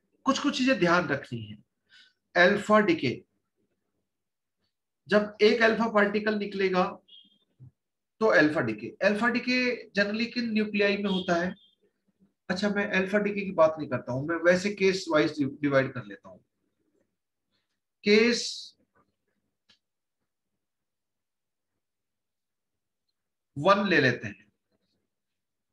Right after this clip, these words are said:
तीन केस में डिवाइड कर लेते हैं जो N by P स्टेबिलिटी बेल्ट के हिसाब से।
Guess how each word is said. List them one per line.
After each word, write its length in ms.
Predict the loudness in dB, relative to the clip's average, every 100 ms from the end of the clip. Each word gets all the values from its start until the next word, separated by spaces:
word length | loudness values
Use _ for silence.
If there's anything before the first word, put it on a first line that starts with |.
| _ _ _ _ _ _ _ _ _ _ _ _ _ _ _ _ _
तीन 180 | -4 0
केस 240 | 0 0
में 80 | 0
डिवाइड 320 | 2 4 2 0
कर 100 | -6
लेते 280 | -8 -10
हैं 120 | -10 -2
जो 180 | 0 2
N 160 | 2 4
by 140 | 4
P 560 | 2 -4 -6 -10 -2 0
स्टेबिलिटी 540 | 0 -2 -2 0 0 0
बेल्ट 200 | 0 -2
के 60 | -8
हिसाब 240 | -12 -16
से। 160 | -20